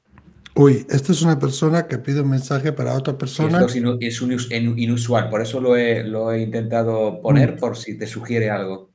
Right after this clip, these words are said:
Speaker 1: Esto es rizar el rizo. ¿De su hija? ¿Cómo se llama?
Speaker 2: Tiene María Armas,
Speaker 1: Diana.
Speaker 2: pregunta desde población, desde Venezuela. ¿Tendrá un mensaje para Antonio Andrade de su hija Adriana, que murió hace dos años?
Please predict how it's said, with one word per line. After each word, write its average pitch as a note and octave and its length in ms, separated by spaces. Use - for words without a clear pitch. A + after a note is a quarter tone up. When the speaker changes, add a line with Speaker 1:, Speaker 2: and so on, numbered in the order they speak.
Speaker 1:
Esto D#3+ 360
es D#3+ 80
rizar D3+ 340
el C3+ 160
rizo. C#3+ 420
¿De C#3 100
su D#3+ 240
hija? G#3+ 560
¿Cómo D#3 160
se E3 60
llama? A#2 220
Speaker 2:
Tiene A2+ 220
María A2 420
Armas, D#3+ 460
Speaker 1:
Diana. B2+ 120
Speaker 2:
pregunta A#2+ 420
desde A2+ 280
población, F#2+ 640
desde A2+ 260
Venezuela. F#2+ 640
¿Tendrá A#2+ 360
un C#3+ 100
mensaje A#2+ 520
para G#2+ 340
Antonio A#2 500
Andrade B2 600
de A2+ 120
su A2+ 180
hija D3 380
Adriana, A2+ 840
que G#2 140
murió A2 440
hace B2 280
dos A2 240
años? F2 460